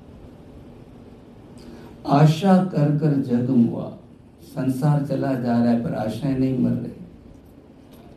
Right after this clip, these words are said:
आशा मरे न जाए, नानक आशा पूरियां। आशाएं पूरी हो जाती हैं। पूरी होने का मतलब नहीं कि इच्छा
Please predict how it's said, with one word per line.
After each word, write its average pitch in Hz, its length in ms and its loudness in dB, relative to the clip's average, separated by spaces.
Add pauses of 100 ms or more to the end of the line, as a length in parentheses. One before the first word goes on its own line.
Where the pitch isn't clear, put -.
(140)
आशा 117 440 2
मरे 104 440 -4
न 98 220 -6
जाए, - 260 -12 (1500)
नानक 110 760 2
आशा 120 420 -2
पूरियां। 113 580 -6 (1800)
आशाएं 135 520 2
पूरी 196 300 0
हो 135 80 4
जाती - 400 -4
हैं। - 140 -10
पूरी 131 240 0
होने 135 280 6
का 139 140 0
मतलब 139 400 2
नहीं 202 240 0
कि - 340 -4 (1400)
इच्छा 135 380 -2